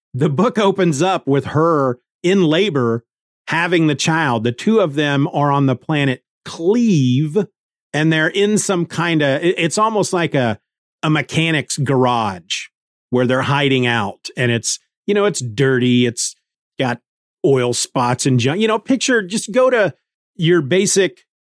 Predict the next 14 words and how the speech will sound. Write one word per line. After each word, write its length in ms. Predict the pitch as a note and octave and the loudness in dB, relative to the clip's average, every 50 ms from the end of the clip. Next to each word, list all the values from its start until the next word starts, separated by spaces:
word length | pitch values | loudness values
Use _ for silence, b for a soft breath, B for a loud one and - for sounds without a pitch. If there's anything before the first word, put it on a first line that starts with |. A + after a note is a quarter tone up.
| _ _ - | _ _ -2
mechanic's 640 | D3 D3 D#3 - - F3+ G3 G#3 G3+ F3+ - - - | -2 -2 -2 -2 -2 -2 0 0 -2 -2 -4 -8 -8
garage. 520 | - - C#3 B2+ B2 A#2 A#2 B2 D3 C#3 | -4 0 0 2 2 2 0 0 0 0
And 80 | E3+ F3+ | 0 0
I'm 80 | F#3 | 0
not 220 | G3 G#3 G3+ F#3 - | 0 -2 -4 -4 -4
talking 320 | - F#3 E3+ E3+ D#3+ D3+ | -4 -4 -2 -2 -2 -2
about 260 | D3+ C#3+ D3 C#3+ D3+ | 0 0 0 0 0
one 160 | D3+ C#3 D3 C#3+ | 0 0 0 2
of 60 | C#3 | 2
these 380 | C3+ C3 C3 A#2+ A2+ A2+ - - _ _ _ _ _ _ _ _ | 2 2 0 0 -2 -4 -6 -8 _ _ _ _ _ _ _ _
franchise 920 | - - D#3 D#3 D#3 D3+ D3 C#3 - - D#3+ C#3 C3 C3+ B2 A#2+ G#2+ - - | -6 -2 -2 0 0 0 -2 -2 -2 -2 -2 -2 0 0 0 0 -2 -4 -6
garages 760 | - A#2+ A2+ A2+ A2+ A2 A2 G#2 A2 G#2+ G#2+ A#2+ B2 A2+ | -4 -2 0 0 0 0 -2 -2 -2 -2 -2 -2 -4 -4
that, 180 | G#2 A2 A2 G#2 | -4 -4 -2 -2
uh, 320 | G#2+ G#2 G#2 G2+ G2 F#2+ | -2 -2 -2 -4 -4 -6